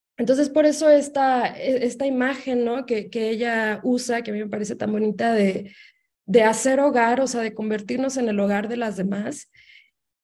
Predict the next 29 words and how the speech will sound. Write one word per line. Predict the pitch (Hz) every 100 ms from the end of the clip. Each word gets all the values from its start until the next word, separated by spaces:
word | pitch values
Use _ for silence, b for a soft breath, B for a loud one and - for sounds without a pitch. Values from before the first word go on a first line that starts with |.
| _ _
eh, | 214 202
como | 208 214 226
esa | 240 247 262 233 233 214 202 202 185 196 - _ _ -
protección | 233 214 202 185 247 254 262 254
y | 240
ese | 220 208
acompañamiento | 240 214 202 202 202 226 240 240 226 226
y | 208
ese | 208 202 226 226
abrir | 214 202 214 208
brecha | 208 214 214 233
para | 196 196
las | 180 175
demás, | 185 185 233 - b b b b b _ -
eh, | 180 180
creo | 233 233 247
que | 226 208
es | 202 - -
una | 226 226 208
cosa | 208 196 214 202 180 175 165 - _ _ _ _ _ _ _ _ _ _ _ _ _ _
que | 247
piensa | 247 262 294 320 302 302
justo | 302 294 277
en, | 262 247 247
en | 233 233 233
cómo | 247 262 269 277 277 - - 180
transformar | 254 240 202 226 214 226 262
esto, | 277 262 294 285
pero | 214 202 196